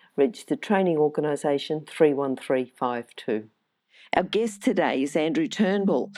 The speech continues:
Now, Andrew's a unique horseman and individual.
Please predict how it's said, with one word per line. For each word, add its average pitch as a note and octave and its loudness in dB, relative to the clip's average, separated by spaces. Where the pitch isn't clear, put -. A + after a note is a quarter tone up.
Now, G#3+ 2
Andrew's C#4 -2
a A#3+ 0
unique F3+ 0
horseman D#3 0
and D#3+ 2
individual. D3+ 0